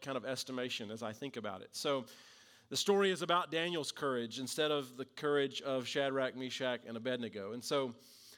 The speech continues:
uh, just kind of keep that in mind as we look at this story. Now, one of the things you need to know about the book of Daniel that I, I realized this week, I'm not sure that I've really mentioned, is that one,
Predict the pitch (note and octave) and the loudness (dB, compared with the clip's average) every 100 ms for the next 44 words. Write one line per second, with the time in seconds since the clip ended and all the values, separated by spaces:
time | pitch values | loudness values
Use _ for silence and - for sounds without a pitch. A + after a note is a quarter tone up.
0 | - D3 G3 A3+ E3 - A3 G#3 F3 D#3+ | -6 0 2 2 0 0 0 2 2 4
1 | D#3 F#3 D3+ C#3 C3 C#3+ D3+ B2 B2+ - | 2 2 2 -2 -2 -2 -2 -4 -4 -2
2 | - F3 B2 E3 D#3+ G3 G#3+ F3+ G3+ F3+ | 0 0 2 4 4 4 2 2 0 0
3 | F3+ D#3+ D#3+ F3 E3+ D3+ C3 D#3+ E3+ D#3 | 0 0 2 4 4 2 2 4 4 0
4 | D#3+ C#3+ B2+ D#3+ D#3+ C#3 C#3 C#3+ D3 C3 | -6 -6 -2 -2 -2 0 2 2 0 -2
5 | D#3+ E3+ D3+ C#3 B2+ C#3 - D#3+ C#3+ D3 | 2 4 4 2 -4 -10 -6 -4 0 0
6 | D3+ - D#3 C3+ B2+ - - - - C#3 | 0 -2 -2 0 0 -2 -10 -20 -10 -2
7 | C#3 A#2+ B2+ F3 E3+ A#2 A2+ A#2+ - - | -2 0 0 -2 -2 -6 -6 -10 -16 -20
8 | - _ - C#3+ C3 D#3+ D3+ - _ _ | -20 _ -4 -2 2 2 2 -6 _ _
9 | _ _ _ _ E3+ F#3+ | _ _ _ _ 2 2